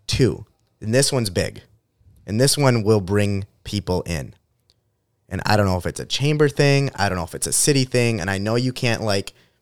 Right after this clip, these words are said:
poke things in the ground out on this side of the park area. I want a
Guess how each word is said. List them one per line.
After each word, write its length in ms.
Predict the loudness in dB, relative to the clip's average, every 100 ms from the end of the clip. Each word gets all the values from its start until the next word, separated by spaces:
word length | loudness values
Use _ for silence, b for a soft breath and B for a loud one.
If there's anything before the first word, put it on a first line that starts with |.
| _
poke 240 | 0 2 2
things 220 | 2 2
in 60 | 4
the 60 | 4
ground 340 | 6 6 4
out 200 | 2 0
on 200 | 0 2
this 120 | 2
side 260 | 4 4 4
of 140 | 2 -4 -18 _ -4
the 180 | -4 -4 _ -20 -20 _
park 240 | 0 0
area. 340 | 2 2 2 -2 -6 B B B B B B _ _ _
I 140 | 6 6
want 540 | 8 8 8 6 0 -6 _ _ _ _ _ _ 0
a 360 | 4 4 4